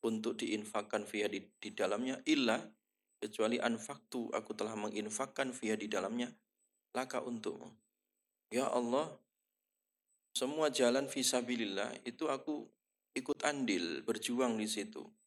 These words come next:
Hartaku sudah aku habiskan di semua jalanmu. Jadi ahli sedekah dia. Cuman salah apa tadi?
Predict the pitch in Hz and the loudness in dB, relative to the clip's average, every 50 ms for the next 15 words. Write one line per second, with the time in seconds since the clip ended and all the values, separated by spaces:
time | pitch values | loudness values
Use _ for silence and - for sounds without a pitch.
0 | _ _ _ _ _ _ _ _ _ _ _ _ _ _ _ _ _ _ - 104 | _ _ _ _ _ _ _ _ _ _ _ _ _ _ _ _ _ _ 0 0
1 | 104 - 113 110 117 143 135 - 120 127 113 98 113 - 120 117 113 104 110 104 | 2 2 0 0 2 -2 -4 -2 0 2 2 2 2 0 0 0 0 -2 -2 -4
2 | - - - 123 135 131 117 107 104 - - 151 175 185 175 151 127 120 - 101 | -4 -2 -2 -2 -2 0 0 2 2 2 2 2 0 2 2 4 4 4 4 4
3 | 101 104 101 98 95 85 - - - _ _ _ _ _ _ _ _ _ _ _ | 6 4 2 2 -2 -6 -6 -8 -14 _ _ _ _ _ _ _ _ _ _ _
4 | _ _ _ _ _ _ _ _ _ _ _ _ _ _ _ _ _ _ _ _ | _ _ _ _ _ _ _ _ _ _ _ _ _ _ _ _ _ _ _ _
5 | _ _ _ _ _ _ _ _ 107 110 - 107 143 139 139 127 151 - - 160 | _ _ _ _ _ _ _ _ -4 -2 2 2 4 4 4 4 4 4 4 2
6 | - - 156 123 104 82 82 85 - - - - _ _ _ _ _ _ _ _ | 6 6 6 6 6 4 2 2 2 -2 -10 -20 _ _ _ _ _ _ _ _
7 | _ _ _ _ _ _ _ _ _ _ _ _ _ _ _ _ _ _ _ _ | _ _ _ _ _ _ _ _ _ _ _ _ _ _ _ _ _ _ _ _
8 | _ _ _ _ _ _ _ _ _ _ _ _ _ - 160 156 131 110 101 104 | _ _ _ _ _ _ _ _ _ _ _ _ _ 10 10 12 12 10 10 10
9 | 117 156 170 - 135 117 113 127 139 131 123 113 117 104 101 98 110 151 - | 8 10 8 8 10 12 12 12 12 12 12 12 12 12 10 8 6 4 2